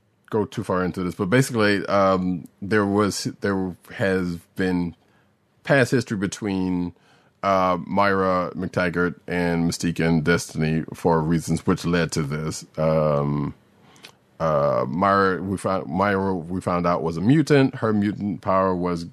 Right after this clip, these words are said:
uh, being able to live, uh, basically live, relive her lives over again, almost Groundhog Day, but being able to change, to affect change 'cause she rem-, has all her memories. Uh, well, that gets stopped, uh,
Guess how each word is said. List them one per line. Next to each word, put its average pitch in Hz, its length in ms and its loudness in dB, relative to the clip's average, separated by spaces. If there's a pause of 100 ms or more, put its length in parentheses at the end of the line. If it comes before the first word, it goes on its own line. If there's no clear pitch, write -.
uh, 82 380 -2 (240)
being 87 140 0
able 85 180 -2
to - 100 -4
live, 82 500 -2 (580)
uh, 80 560 4 (1040)
basically 85 360 0
live, 90 600 -2 (540)
relive 101 380 2
her 90 100 2
lives 82 380 4
over 82 180 -2
again, 82 300 -2
almost 85 420 0
Groundhog 82 640 2 (360)
Day, 82 260 2
but 78 200 0
being 85 180 4
able 80 160 0
to 78 120 -2
change, 85 380 0 (100)
to 85 160 0
affect 78 300 -2
change 95 240 4
'cause 82 120 -2
she 80 60 0
rem-, 85 180 2
has 82 240 0
all 80 120 0
her 78 120 -2
memories. 76 520 -2 (640)
Uh, 107 260 2
well, 104 300 -2
that 135 300 0
gets 214 180 -4
stopped, - 560 -2 (100)
uh, 104 600 -2